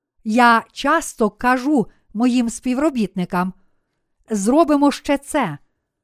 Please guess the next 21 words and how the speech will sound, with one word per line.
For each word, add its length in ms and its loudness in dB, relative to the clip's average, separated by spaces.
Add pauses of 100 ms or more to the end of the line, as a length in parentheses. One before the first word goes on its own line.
(180)
а 120 2
потім 420 0
відпочинемо». 920 -4 (640)
Проте 600 0 (180)
це 220 -4
не 140 0
так 240 -4
легко. 580 -4 (920)
Ми 180 2
можемо 420 4
померти 640 0
духовно, 720 -2 (360)
якщо 440 -2
не 180 0
будемо 540 2 (320)
виконувати 920 0
діл 380 0
Божих. 640 -2 (1040)
Ми 320 4
повинні 500 2
виконувати 1000 0